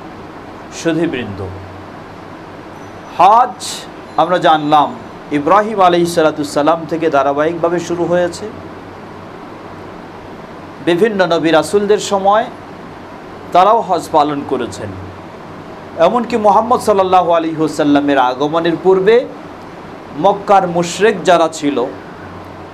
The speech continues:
তারাও হজ পালন করত। কারণ মক্কার মানুষেরা, তারা যদিও তাদের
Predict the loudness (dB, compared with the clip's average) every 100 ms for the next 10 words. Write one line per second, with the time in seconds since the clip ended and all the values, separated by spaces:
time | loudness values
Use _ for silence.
0 | 2 6 8 6 4 0 0 2 2 0
1 | 0 -2 -2 -4 -6 -8 -16 -16 -16 -16
2 | -16 -16 -18 -2 2 4 4 0 0 2
3 | 4 4 2 2 2 2 4 2 -2 -12
4 | -16 -18 -18 -18 -18 -18 -18 -18 -16 -16
5 | -16 -16 -16 -2 4 6 8 4 0 -10
6 | -10 0 2 4 4 4 2 2